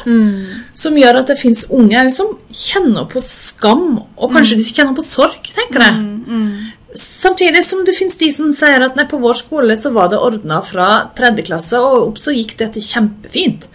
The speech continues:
Speaker 1: Ja.
Speaker 2: At i vår skole så visste de, eh,
Speaker 1: Mm.
Speaker 2: hvordan dette skulle funke.
Speaker 1: Mm.
Speaker 2: Men jeg tenker at den der sorgen, og kanskje skammen rundt det, er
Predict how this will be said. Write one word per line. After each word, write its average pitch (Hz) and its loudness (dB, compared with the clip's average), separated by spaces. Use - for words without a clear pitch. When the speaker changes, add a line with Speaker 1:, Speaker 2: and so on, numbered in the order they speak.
Speaker 1:
Ja. 254 -8
Speaker 2:
At 240 -2
i 277 -2
vår 240 2
skole 254 -6
så 269 0
visste 233 -2
de, 160 0
eh, 220 -4
Speaker 1:
Mm. 220 -4
Speaker 2:
hvordan 180 -2
dette 190 -10
skulle 165 -6
funke. 175 -14
Speaker 1:
Mm. 240 4
Speaker 2:
Men 262 -2
jeg 277 -2
tenker 269 0
at 240 -2
den 240 0
der 233 0
sorgen, 226 0
og 262 4
kanskje 294 0
skammen 214 -2
rundt 190 -6
det, 277 -2
er 233 2